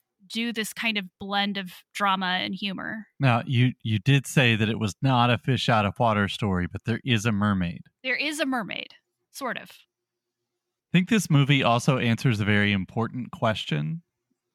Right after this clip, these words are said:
Speaker 2: that I know a lot of us have thought about. If Mark Knopfler scored a movie, what movie would that be? That was my biggest takeaway from this movie. It was like, okay, yeah,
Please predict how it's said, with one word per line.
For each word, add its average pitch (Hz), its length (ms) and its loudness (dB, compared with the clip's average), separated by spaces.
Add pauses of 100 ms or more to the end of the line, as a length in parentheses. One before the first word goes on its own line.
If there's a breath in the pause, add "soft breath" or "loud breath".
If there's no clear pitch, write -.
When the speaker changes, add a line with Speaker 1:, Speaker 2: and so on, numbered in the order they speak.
(160)
Speaker 2:
that 113 140 2
I 113 80 4
know 117 180 4
a 107 40 4
lot 98 220 4
of 98 80 0
us 107 160 0
have 101 120 -6
thought 98 240 2
about. 123 420 2 (520)
If 143 220 2
Mark 151 400 4
Knopfler 135 680 2 (160)
scored 147 560 2
a 123 80 2
movie, 98 640 0 (220)
what 160 260 4
movie 123 360 4
would 95 220 0
that 107 360 2
be? 90 420 -2 (1200)
That 165 140 8
was 185 140 4
my 180 100 6
biggest 151 320 4
takeaway 127 380 4
from 117 160 0
this 110 180 0
movie. 120 300 2
It 95 80 -4
was - 160 -10
like, 113 340 0
okay, 135 480 0
yeah, 139 280 2